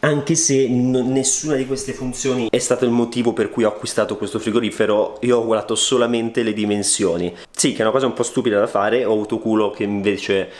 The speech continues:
è un ottimo prodotto, però insomma è andata così. Un'altra funzione davvero, ma davvero figa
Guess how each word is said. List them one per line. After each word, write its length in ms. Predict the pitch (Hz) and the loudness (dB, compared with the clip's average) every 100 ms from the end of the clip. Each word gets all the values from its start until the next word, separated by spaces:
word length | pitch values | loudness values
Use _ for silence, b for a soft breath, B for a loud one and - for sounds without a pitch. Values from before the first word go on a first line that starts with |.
| B B | B B
è 80 | |
un 100 | 101 | 0
ottimo 300 | 104 - 110 | 0 0 0
prodotto, 480 | 104 160 127 113 190 | 2 2 2 0 0
però 240 | 190 95 71 | 2 2 0
insomma 300 | - - 76 | -2 -4 -2
è 40 | |
andata 280 | 98 92 90 | -2 -2 -2
così. 260 | 90 87 - - | -2 -4 -8 -2
Un'altra 380 | 208 226 190 135 | 2 2 0 0
funzione 500 | 135 127 127 110 104 | 0 2 0 0 -2
davvero, 680 | 120 117 117 139 147 143 | -2 -2 -2 0 4 2
ma 340 | 147 107 95 95 | 2 -2 -2 -6
davvero 540 | 95 104 95 101 120 113 | -2 0 0 0 0 0
figa 560 | - 104 87 90 98 | -2 -4 0 0 0